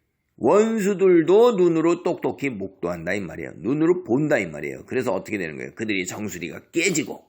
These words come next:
그들이, 응? 멸망하고, 그들이 패망하는 거예요.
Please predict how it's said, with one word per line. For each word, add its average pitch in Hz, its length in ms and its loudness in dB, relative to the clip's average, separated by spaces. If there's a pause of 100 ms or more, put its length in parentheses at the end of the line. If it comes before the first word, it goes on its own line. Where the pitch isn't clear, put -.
(340)
그들이, 120 560 -4 (960)
응? 165 240 -6 (460)
멸망하고, 123 800 -2 (960)
그들이 131 600 0 (220)
패망하는 135 600 -6
거예요. - 400 -16